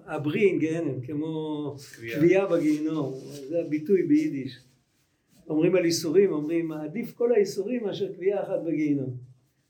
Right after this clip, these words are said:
Speaker 1: זה הסלנג. אבל בעצם זה לא קביעה ואין שם גוף, מדובר על נפש. והנקודה שם זה הבושה. וכשהבן אדם חוטא,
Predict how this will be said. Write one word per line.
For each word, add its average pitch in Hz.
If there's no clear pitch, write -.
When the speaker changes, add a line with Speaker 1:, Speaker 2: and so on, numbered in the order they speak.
Speaker 1:
זה 196
הסלנג. 202
אבל 170
בעצם 208
זה 196
לא 247
קביעה 208
ואין 202
שם 220
גוף, 175
מדובר 196
על 220
נפש. 208
והנקודה 170
שם 220
זה 175
הבושה. 151
וכשהבן 170
אדם 202
חוטא, 196